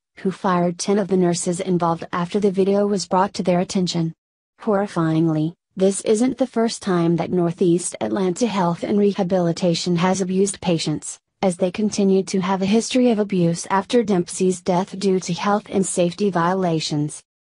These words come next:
They've been given a one-star rating from Medicare, and have also been smacked with eight hundred thirteen thousand one hundred thirteen dollars in fines since two thousand fifteen.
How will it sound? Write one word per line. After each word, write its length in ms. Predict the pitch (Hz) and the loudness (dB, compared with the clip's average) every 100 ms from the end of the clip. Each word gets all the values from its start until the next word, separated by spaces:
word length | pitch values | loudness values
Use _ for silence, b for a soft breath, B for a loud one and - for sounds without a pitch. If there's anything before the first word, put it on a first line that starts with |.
| _ - | _ 0
They've 260 | 196 208 | 2 2
been 200 | 214 196 | 2 2
given 280 | 196 196 202 | 2 2 2
a 60 | 190 | 0
one-star 600 | 185 196 208 - 208 208 | 2 0 -2 -2 -2 2
rating 340 | 196 196 202 | 2 4 2
from 240 | 185 175 180 | 2 2 2
Medicare, 540 | 165 190 165 170 220 - _ | 2 2 0 0 -2 -8 _
and 160 | 196 185 | 0 0
have 220 | 190 180 | 0 -2
also 340 | - 180 180 226 | 0 0 0 -2
been 160 | 240 | -2
smacked 500 | 226 - 180 185 - | -2 -2 0 0 -2
with 260 | 190 180 - 190 | 0 0 0 0
eight 180 | 190 | 0
hundred 460 | 196 208 202 202 196 | 0 0 2 0 0
thirteen 440 | 185 185 - 202 | -2 0 0 0
thousand 440 | 190 175 170 185 185 | 2 0 0 0 0
one 180 | 185 185 | 0 0
hundred 400 | 208 208 208 - | 0 0 -2 0
thirteen 560 | 185 180 - 214 226 | -2 0 0 2 2
dollars 420 | 214 180 185 196 196 | 2 0 2 0 -2
in 160 | 190 | -4
fines 360 | - 180 180 180 | 0 0 2 0
since 360 | - 214 226 | 0 0 -2
two 240 | - 214 240 | -2 -2 0
thousand 520 | 226 185 180 185 180 | 2 0 2 0 0
fifteen. 600 | 185 175 - 175 156 | 0 0 2 2 2